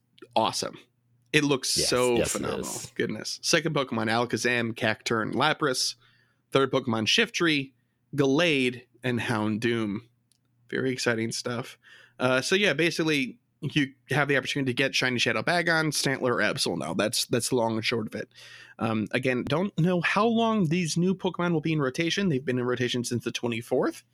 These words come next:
Speaker 1: it seems like. Um, safe to say they might change in January, in a couple of days here, or probably when the show goes live.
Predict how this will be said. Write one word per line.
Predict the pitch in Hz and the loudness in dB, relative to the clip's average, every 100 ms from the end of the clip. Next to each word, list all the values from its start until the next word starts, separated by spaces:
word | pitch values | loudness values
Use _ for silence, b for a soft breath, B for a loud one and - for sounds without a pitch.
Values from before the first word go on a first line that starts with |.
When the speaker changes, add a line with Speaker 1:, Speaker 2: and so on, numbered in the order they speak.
| b b b | b b b
Speaker 1:
it | - - | -4 0
seems | 214 220 | 0 0
like. | 247 381 - _ _ - | 0 -2 -6 _ _ -6
Um, | 123 - 135 - - - | -6 -4 -8 -10 -12 -10
safe | - - 214 - | -2 2 2 0
to | 202 | -4
say | 214 | 0
they | 208 190 | 0 2
might | 202 - | 0 -2
change | 208 220 247 240 - - _ _ _ | -2 -2 -2 -4 -10 -14 _ _ _
in | 165 151 | -2 0
January, | 139 123 131 165 269 | 2 0 0 0 0
in | 135 | 0
a | |
couple | 131 131 | -2 -2
of | 127 | -2
days | 120 120 | -2 0
here, | 131 190 | 0 2
or | 135 | 2
probably | - - 120 120 | 0 -2 0 0
when | 120 | 0
the | |
show | - 117 | 0 -2
goes | 107 113 | -2 0
live. | 104 156 - | 2 2 -2